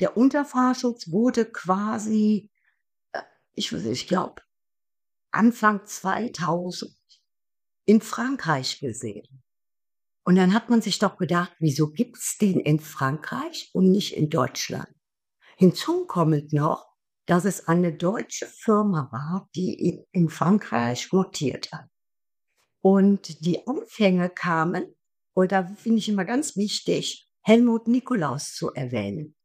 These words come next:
Helmut Nikolaus war damals Leiter der, des Straßenbauamtes und, äh, von Straßen N R W Euskirchen.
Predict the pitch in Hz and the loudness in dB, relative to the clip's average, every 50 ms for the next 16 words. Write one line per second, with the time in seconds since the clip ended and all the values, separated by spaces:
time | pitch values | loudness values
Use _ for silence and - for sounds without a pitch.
0 | _ _ _ - - - - - 190 226 247 262 277 269 - _ - 180 214 202 | _ _ _ -20 -20 -12 0 4 4 4 6 4 0 -2 -4 _ -4 -2 -2 -2
1 | 202 - - 220 233 226 220 - - - - - - _ _ - - 175 170 143 | -2 -2 -2 0 0 0 0 -2 -4 -6 -12 -18 -20 _ _ 0 0 0 2 2
2 | 160 165 180 208 233 - - - - - - - _ _ _ - - 170 170 185 | 2 0 0 0 -2 -2 -4 -6 -8 -10 -14 -16 _ _ _ 0 4 4 6 6
3 | 202 208 - - 202 190 180 180 180 175 170 170 170 - _ _ _ _ - - | 4 0 -2 -6 -2 0 2 2 2 2 0 0 -4 -6 _ _ _ _ -6 -6
4 | 170 - - - - 190 196 208 - - 180 165 170 175 - - 170 175 180 180 | -4 -4 -4 0 0 0 0 0 -2 -4 -4 -4 -4 -6 -4 -2 0 0 0 -2
5 | - 185 180 180 180 - - - - 165 165 170 175 170 - - - - 165 165 | 0 2 2 2 2 -2 -6 0 2 2 4 4 0 -4 -6 -8 -2 0 2 2
6 | 156 151 147 - - - - - 185 165 170 - - - 185 180 - - - - | 2 2 0 -4 -6 -10 -4 -2 0 0 0 -2 -4 -4 -4 -4 -4 -4 -4 0
7 | 165 160 156 151 151 151 147 - - - 151 139 135 131 - - - - 151 139 | 0 2 2 2 2 2 0 0 -4 -6 -4 -4 -4 -4 -8 -14 -10 -8 -8 -6
8 | 131 - - - 262 311 - _ | -6 -8 -8 -8 -8 -10 -10 _